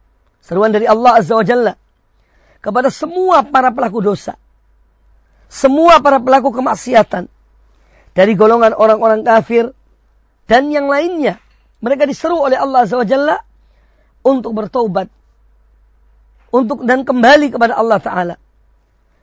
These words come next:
Wa ikhbarun bi anna Allah yaghfiru dzunuba jami'an. Dan ayat ini merupakan pemberitahuan dari Allah Azza wa Jalla bahwa Dia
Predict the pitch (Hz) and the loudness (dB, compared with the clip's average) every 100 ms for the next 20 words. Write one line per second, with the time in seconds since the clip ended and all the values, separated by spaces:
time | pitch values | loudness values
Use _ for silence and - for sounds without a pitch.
0 | _ 196 208 175 196 233 262 269 262 247 | _ 2 2 0 2 4 6 2 0 -4
1 | 262 262 254 254 269 269 262 262 190 277 | -4 -4 -2 0 0 0 0 -2 -4 -4
2 | 269 196 262 269 247 240 175 262 285 - | -4 -2 -4 -2 -2 -2 -2 -4 -6 -6
3 | 269 269 233 - _ _ _ _ _ _ | -6 -6 -8 -12 _ _ _ _ _ _
4 | 190 202 208 202 220 202 196 208 208 196 | -2 2 0 2 -2 -2 -2 -2 -2 -2
5 | 208 190 190 190 170 190 175 180 _ _ | -2 -4 -4 -4 -2 -2 -4 -8 _ _
6 | _ _ _ _ _ _ _ 185 208 208 | _ _ _ _ _ _ _ 2 4 4
7 | 226 220 156 220 175 226 220 - _ _ | 4 4 4 0 2 2 0 -2 _ _
8 | _ _ _ _ _ _ _ 196 208 175 | _ _ _ _ _ _ _ 4 4 4
9 | 262 294 233 | 0 2 2